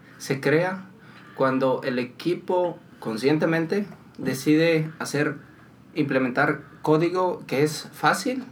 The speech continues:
en lugar de buscar la solución más óptima. En cuanto,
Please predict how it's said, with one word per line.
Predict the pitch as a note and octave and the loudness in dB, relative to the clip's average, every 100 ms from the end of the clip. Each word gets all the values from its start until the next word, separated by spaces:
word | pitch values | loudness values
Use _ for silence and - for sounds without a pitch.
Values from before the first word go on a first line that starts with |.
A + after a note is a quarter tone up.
| - | -10
en | C3 | -4
lugar | B2 B2 C#3+ D3+ - - - - | 0 2 2 2 -2 -4 -18 -4
de | A#2+ | -4
buscar | A2 - C3+ C#3+ D3 D#3 - - - - | -4 -4 0 2 0 -4 -14 -16 -14 -8
la | B2+ C3 C3+ C#3 - | -2 0 0 0 -4
solución | - A#2+ A#2 - C3 | -6 -4 -4 -2 0
más | C3+ C3 | 2 2
óptima. | A#2 - G2+ E2+ - - - - - - - - - - - - - - - | 0 -4 -8 -10 -12 -10 -10 -10 -20 -20 -20 -20 -20 -20 -20 -20 -20 -20 -12
En | G#2+ | -6
cuanto, | G#2+ G#2 G#2+ G#2 | -4 -2 -2 -2